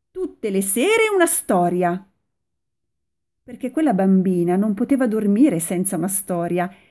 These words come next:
e la mamma, quelle che sapeva, gliele aveva già raccontate tutte, anche tre volte.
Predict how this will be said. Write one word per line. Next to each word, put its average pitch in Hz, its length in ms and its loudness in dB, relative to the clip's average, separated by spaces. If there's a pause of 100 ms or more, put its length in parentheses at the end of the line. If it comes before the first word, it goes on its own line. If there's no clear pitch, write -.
(140)
e 240 120 -8
la 233 120 -2
mamma, 196 580 0
quelle 208 300 -2
che 202 120 -6
sapeva, 180 760 -4 (300)
gliele 302 200 -4
aveva 220 260 0
già 294 140 2
raccontate 285 880 -2
tutte, 226 840 -10
anche 370 560 -2
tre 285 220 2
volte. 170 760 -2